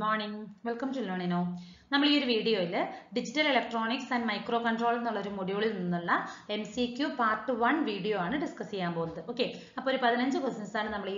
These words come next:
ഒരു വീഡിയോയിൽ ഇൻക്ലൂഡ് ചെയ്തിരിക്കുന്നത്. അപ്പോൾ നമുക്ക് ഫസ്റ്റ് ക്വസ്റ്റ്യനിലേക്ക് പോവാം. Which of the following is the basis of Boolean algebra? Boolean algebra-യുടെ ഒരു ബേസിസ് എന്ന് പറയുന്നത് ഏത്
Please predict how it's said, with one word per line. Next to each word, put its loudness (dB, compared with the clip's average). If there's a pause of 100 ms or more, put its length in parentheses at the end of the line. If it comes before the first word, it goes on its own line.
ഒരു -4
വീഡിയോയിൽ -2
ഇൻക്ലൂഡ് -4
ചെയ്തിരിക്കുന്നത്. -2 (300)
അപ്പോൾ -2
നമുക്ക് -6
ഫസ്റ്റ് -4
ക്വസ്റ്റ്യനിലേക്ക് -6
പോവാം. -10 (1300)
Which -6
of 2
the -2
following 6 (180)
is 0 (140)
the 6 (380)
basis 0 (100)
of 4 (240)
Boolean 2 (180)
algebra? 0 (540)
Boolean 2 (160)
algebra-യുടെ 2 (140)
ഒരു 0 (140)
ബേസിസ് 0 (100)
എന്ന് -2
പറയുന്നത് 0 (240)
ഏത് 4